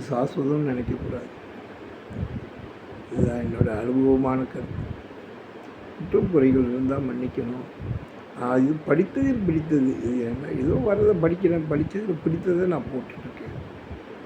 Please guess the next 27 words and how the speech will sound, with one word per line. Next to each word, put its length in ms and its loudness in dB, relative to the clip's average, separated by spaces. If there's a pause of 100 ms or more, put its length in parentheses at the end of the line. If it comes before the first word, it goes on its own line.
(120)
அதனால 240 2
உங்களோட 300 4
சஜஷனையும் 760 2
சொல்லுங்க. 340 -2 (800)
இது 240 2
கூடிய 220 12
மட்டும் 360 6
இது 300 10
யங்ஸ்டர்ஸ்க்கு 1080 4 (160)
பொருந்தாது. 720 -4 (960)
அதோட 580 6
near, 320 10 (720)
above 260 4
citizen 380 4
அல்ல 280 6
above 340 8
ஃபிஃப்டி, 320 0
ஃபிஃப்டி 500 4
ஃபைவ், 140 2
சிக்ஸ்டி, 440 -2 (540)
சிக்ஸ்டி 340 -6
ஃபைவ் 200 6
இப்படி 280 2
இருக்கிறவங்களுக்கு 540 6
தான் 120 6
இதெல்லாம் 300 4
அந்த 140 4